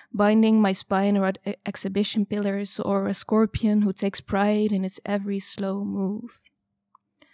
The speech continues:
Most elders would rather throw themselves off a bridge than ride a wheelchair, which is a good point to tackle before kicking down the entire system and changing the economy.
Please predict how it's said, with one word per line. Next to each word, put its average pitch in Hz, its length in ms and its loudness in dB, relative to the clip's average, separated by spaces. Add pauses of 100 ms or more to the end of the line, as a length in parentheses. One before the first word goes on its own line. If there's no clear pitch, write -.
(460)
Most 226 320 2
elders 214 280 0
would 196 160 -6
rather 196 360 -2
throw 196 240 -2
themselves 190 440 -2
off 190 180 -6
a 180 60 -4
bridge 190 380 -6
than 202 140 -8
ride 196 180 -6
a 196 60 -6
wheelchair, 214 560 -6 (580)
which 240 240 0
is 240 300 -2
a 226 40 -2
good 226 280 -4
point 190 240 -2
to 180 80 -4
tackle 190 420 -4
before 214 400 -2
kicking 196 360 -4
down 190 180 -4
the 196 120 -4
entire 220 380 -2
system 202 640 -4
and 196 160 -4
changing 202 420 -4
the - 140 -6
economy. - 420 -8